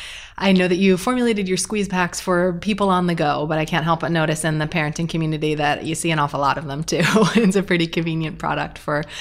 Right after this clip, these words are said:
families as a whole. I'm curious about how much, um,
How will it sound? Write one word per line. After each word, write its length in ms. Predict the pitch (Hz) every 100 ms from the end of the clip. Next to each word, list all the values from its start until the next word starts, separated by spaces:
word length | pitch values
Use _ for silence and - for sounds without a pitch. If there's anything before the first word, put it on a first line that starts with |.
| -
families 400 | - 175 175 165
as 140 | 151 147
a 60 | 156
whole. 380 | 185 151 165 - - -
I'm 160 | 180 190
curious 440 | 190 175 175 185 190
about 300 | 180 160 165
how 160 | 160
much, 400 | 160 156 156 - -
um, 340 | 165 151 156